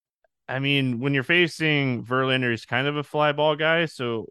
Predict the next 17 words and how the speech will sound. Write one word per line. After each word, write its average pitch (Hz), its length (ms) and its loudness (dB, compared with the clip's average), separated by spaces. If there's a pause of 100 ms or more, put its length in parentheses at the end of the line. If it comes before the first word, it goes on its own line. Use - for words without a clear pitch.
(140)
you 120 140 -2
know, 107 60 0
Ty 135 260 2
France 127 380 0
is 113 100 -6
a 107 60 0
big 113 220 0
time 117 200 2
ground 107 240 2
ball 107 160 4
hitter. 117 420 0 (240)
Um, 104 340 -4
so 110 420 2 (360)
I 131 100 0
don't 147 140 4
mind 139 300 4
maybe 123 420 0